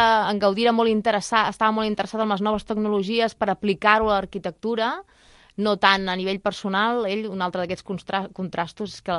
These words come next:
els avanços tecnològics amb ell a nivell personal no li agradaven gaire, però a nivell d'arquitectura sí que aplicava moltes tècniques de fotografia i de cinema, etcètera, però no,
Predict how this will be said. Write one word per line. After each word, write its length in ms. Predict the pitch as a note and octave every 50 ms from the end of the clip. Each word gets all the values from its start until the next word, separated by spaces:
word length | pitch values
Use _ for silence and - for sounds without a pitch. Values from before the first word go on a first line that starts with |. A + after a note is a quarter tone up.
| D#3+ D#3 E3
els 120 | F3 E3+ F#3
avanços 280 | F3+ F#3 G3 - F#3 -
tecnològics 420 | G3 F#3 F#3 F#3 F#3+ F#3+ E3 F#3 F3+
amb 140 | F3 F3 F#3
ell 120 | F#3+ F#3+ E3+
a 60 | F3
nivell 180 | F3 F3 F3 E3+ -
personal 340 | F#3 - - F#3+ F3+ F3+ E3+
no 80 | E3
li 80 | E3 E3+
agradaven 440 | E3 D#3+ E3 E3 E3 E3 D#3+ D#3+ E3+
gaire, 340 | F#3 A3 A3+ B3 C#4 E4 F4+ - _ _ - - - - - _ _ _
però 140 | - A#3 G#3+
a 40 |
nivell 240 | G#3+ G#3 G3+ A3 A#3+ A#3+
d'arquitectura 520 | A3 - - G#3+ A#3 G#3 - C4 C#4 B3
sí 140 | - B3 -
que 80 | B3 A3+
aplicava 500 | - G#3+ G#3 G3 - G3+ G3+ G3+ A3 A3+
moltes 460 | G#3+ G3+ G3 G3+ A3 G#3+ G#3+ F#3 -
tècniques 460 | - G#3 G3 G3+ G#3 G#3+ G#3 B3 A#3+ G#3
de 80 | G3 -
fotografia 760 | G3 E3+ F#3 G3 G3+ - - A#3 A3 A3 A3 G#3+ G#3+ G#3+ G#3
i 60 | G3+
de 60 | G#3
cinema, 400 | - - G#3 G3 F#3 F#3+ G3 F#3+ F#3+
etcètera, 420 | - G#3 G3+ G3 G3 F#3+ G#3 C4 D4+ - - - - - - - _ _ _ _ _ -
però 260 | B3 A3+ A3+ A3+ A3 A3
no, 140 | A3 A3